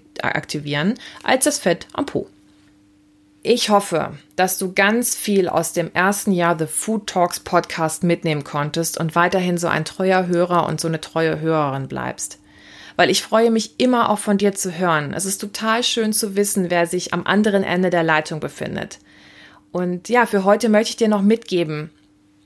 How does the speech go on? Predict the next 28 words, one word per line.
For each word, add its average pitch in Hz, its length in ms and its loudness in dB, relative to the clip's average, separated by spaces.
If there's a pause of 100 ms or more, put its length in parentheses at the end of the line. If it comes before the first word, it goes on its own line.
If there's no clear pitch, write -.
du 240 140 -2
bist 240 240 -2
toll, 202 280 4
so 196 220 2
wie 208 80 0
du 196 80 4
bist. - 520 -2 (340)
Du 202 160 0
hast 208 240 2
es 202 180 -2
nicht 247 380 0
nötig, 196 460 2
gemein 180 340 2
zu 185 120 -2
dir 170 160 0
zu - 160 -4
sein 156 360 -2
und 160 140 -4
deinem 160 260 0
Körper 190 360 -4
etwas 165 360 -4
zu 165 140 -4
geben, 185 420 2
was 160 160 -4
ihm 170 100 -4
nicht - 220 -4
gut 190 240 -4
tut. - 400 -8